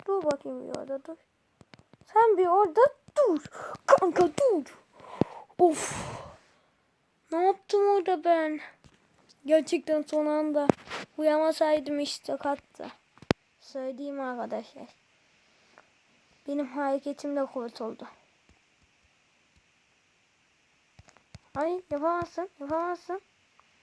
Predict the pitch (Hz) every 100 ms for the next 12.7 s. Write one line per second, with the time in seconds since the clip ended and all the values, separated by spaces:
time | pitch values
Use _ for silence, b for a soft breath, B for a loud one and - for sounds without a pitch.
0 | _ _ _ _ - 330 - 381 359 330
1 | 381 403 381 - 440 381 349 480 480 359
2 | 415 - - 453 370 - - 494 - B
3 | B B B B _ 480 480 453 427 359
4 | 349 392 415 415 - 392 359 - 370 359
5 | 349 302 311 339 381 370 330 294 339 427
6 | _ _ _ _ _ _ _ _ _ _
7 | _ _ _ 339 370 359 330 339 415 415
8 | 330 302 - 349 370 370 381 - - -
9 | 349 349 359 359 349 311 302 302 302 302
10 | 302 440 480 B B B B B - 330
11 | 349 605 - - 359 415 381 392 466 -
12 | - - 349 392 392 415 494